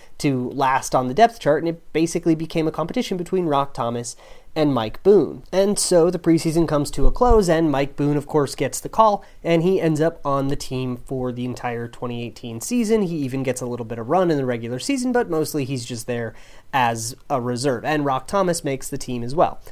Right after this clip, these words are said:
So here we are in twenty nineteen with a little bit of round two of this particular position battle. You have the top two running back spots essentially locked up with Dalvin Cook and Alex Mattison, and then you have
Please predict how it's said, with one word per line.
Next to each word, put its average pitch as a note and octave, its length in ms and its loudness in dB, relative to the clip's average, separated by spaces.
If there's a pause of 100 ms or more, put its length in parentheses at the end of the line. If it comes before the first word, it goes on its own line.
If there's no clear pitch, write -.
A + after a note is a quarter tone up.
(240)
So - 160 4
here B3+ 180 2
we B3 140 2
are E3 180 6
in D#3 140 -2
twenty C#3 240 -2
nineteen A3 520 0
with A#3+ 220 -2
a - 80 -2
little B3+ 280 2
bit A#3 120 0
of A#3+ 100 0
round A3 320 2
two G#3 400 0 (320)
of F3 220 4
this E3 240 2
particular E3 680 2
position E3+ 480 -2
battle. G#2 260 -4
You C3 160 -4
have E3 440 -2
the D#3 240 -2
top C#3+ 340 -4
two F3 160 -4
running C#3+ 280 0
back B2 240 2
spots - 380 0
essentially G#3 520 0
locked C3 300 0
up D#3+ 140 0
with - 140 -6
Dalvin A#2 320 -2
Cook F3+ 220 -4
and D3 100 -6
Alex A2 360 -14
Mattison, F#3 560 -2 (160)
and E3+ 280 6
then D3+ 200 8
you D#3 180 4
have C3+ 360 2